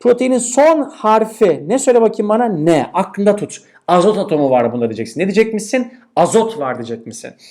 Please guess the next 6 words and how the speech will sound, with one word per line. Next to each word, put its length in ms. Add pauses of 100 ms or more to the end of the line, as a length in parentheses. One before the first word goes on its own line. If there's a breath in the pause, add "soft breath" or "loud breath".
(180 loud breath)
Proteinlerde 680
karbon, 640
hidrojen, 540
oksijen 720
ve 180 (300 loud breath)
azot 380